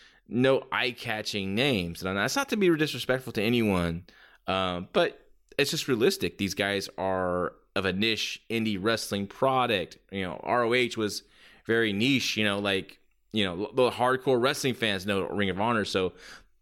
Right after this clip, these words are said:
Jonathan Gresham, just Ring of Honor World Champion, is not gonna draw anyone, right? Really, I mean, other than the hardcore fans, I don't know what, what happened here. Um,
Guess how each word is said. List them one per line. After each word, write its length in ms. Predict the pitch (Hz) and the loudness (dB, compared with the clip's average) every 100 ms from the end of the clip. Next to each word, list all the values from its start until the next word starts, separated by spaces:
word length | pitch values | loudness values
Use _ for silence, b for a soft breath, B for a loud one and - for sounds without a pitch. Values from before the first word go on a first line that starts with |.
| _ | _
Jonathan 320 | - 135 127 120 | 0 0 0 0
Gresham, 300 | 127 117 110 | 0 -2 -8
just 180 | 107 | -6
Ring 140 | 117 120 | -2 2
of 60 | |
Honor 120 | 113 107 | 2 2
World 160 | 110 | 0
Champion, 400 | - 143 156 113 | 0 -2 0 -2
is 140 | 98 104 | -2 -4
not 180 | 101 | -6
gonna 160 | - 85 | -6 -8
draw 300 | - 78 71 | -8 -10 -4
anyone, 540 | 98 170 95 65 - - | 0 2 0 -4 -10 -4
right? 360 | 95 98 90 | 0 0 0
Really, 380 | 98 143 120 98 | 2 4 4 2
I 100 | 82 | 0
mean, 140 | 110 104 | -2 0
other 220 | 143 131 | 0 2
than 380 | 127 117 110 - b b b b b | 2 0 -2 -10 b b b b b
the 120 | - 98 | -2 2
hardcore 380 | 117 110 110 | 2 2 -2
fans, 380 | - 165 202 143 | -2 0 0 0
I 140 | 131 - | -2 -4
don't 180 | 185 | -2
know 80 | 175 | 0
what, 340 | 156 156 - - - | 4 2 0 -16 -2
what 180 | 151 135 | 0 0
happened 320 | 135 131 120 | -2 -4 -4
here. 540 | 127 127 123 123 120 B B B B B B B | 4 6 6 4 0 B B B B B B B
Um, 680 | 95 98 95 90 90 85 | 0 2 2 2 2 0